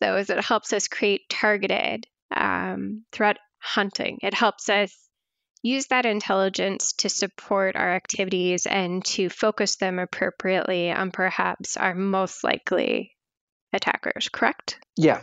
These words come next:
Speaker 2: yeah, I would, I would, I would definitely agree with that, right?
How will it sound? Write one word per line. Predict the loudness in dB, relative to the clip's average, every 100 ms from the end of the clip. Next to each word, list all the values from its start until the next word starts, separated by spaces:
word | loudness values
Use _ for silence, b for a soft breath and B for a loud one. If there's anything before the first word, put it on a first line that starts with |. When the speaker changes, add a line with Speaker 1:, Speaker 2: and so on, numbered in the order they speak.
| 0
Speaker 2:
yeah, | 4 4 6
I | 6 6
would, | 6 6 4
I | 2 4 4
would, | 4 4 2 2
I |
would | 4
definitely | 2 2 2
agree | 2 2 2
with | 2
that, | 0 -2 -4 _ _ _
right? | 0 2 2